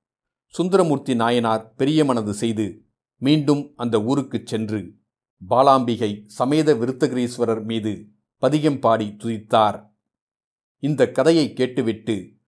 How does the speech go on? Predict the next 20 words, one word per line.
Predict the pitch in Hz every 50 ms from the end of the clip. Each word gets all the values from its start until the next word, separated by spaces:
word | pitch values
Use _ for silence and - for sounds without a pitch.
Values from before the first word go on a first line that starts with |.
| _ _ _
ஆதித்த | - 117 151 170 190 165 - 156 131
கரிகாலன் | 123 117 117 110 120 113 110 113 110 110 104 - _
உடல் | 113 123 156 156 143 -
குலுங்க | - 123 123 123 120 120 120
குலுங்க | - 120 117 113 107 107 -
சிரித்தான். | - 127 117 117 113 - - 113 110 107 101 95 - - _ _ _ _ _ _ _ _ _ _ _ _ _ _ _
"பெரிய | - 123 143 160 156 160 -
பழுவேட்டரையரிடம் | - 143 135 135 135 131 - - 135 123 127 123 117 120 127 123 127 -
வந்த | - 117 113 117 107 117 104 -
கவிஞன் | - 120 120 143 143 131 143 131 113 87
யாராவது | - 104 110 123 123 123 120 117 123 117 104 85 - - _ _ _ _ _ _ _
ஒருவேளை | _ 104 113 120 123 117 117 123 127 120 98 87 - - _ _ _ _ _
சுந்தரமூர்த்தியைப் | - - 143 151 165 165 160 147 139 123 127 - 127 120 101 -
போல் | - 120 123 120 120 -
சொல்லியிருப்பான். | 120 123 135 127 120 117 101 - - 117 113 110 104 101 - - _ _ _ _ _ _ _ _ _ _ -
கிழவனையும் | 127 139 160 147 151 139 131 123 127 127 127 - -
கிழவியையும் | - 123 127 147 143 139 127 123 120 113 113 113 113 120 117
பாடமாட்டேன் | 110 123 143 147 139 127 120 - - 123 117 113 117 110 -
என்று | 113 120 117 104 107
கூறியிருப்பான். | - - 123 131 131 123 120 113 104 - - 113 110 110 104 104 -